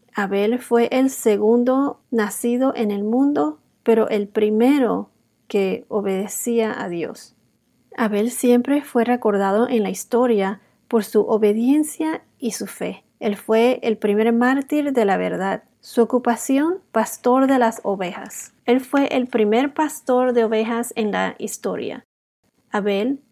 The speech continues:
era justo. Ahora, siguiendo el ejemplo de Abel, se debe obedecer a Dios a pesar del costo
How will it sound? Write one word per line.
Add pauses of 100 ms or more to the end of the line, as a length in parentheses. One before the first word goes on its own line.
(100)
era
justo. (360)
Ahora, (260)
siguiendo
el
ejemplo
de
Abel, (540)
se
debe
obedecer
a
Dios
a
pesar
del
costo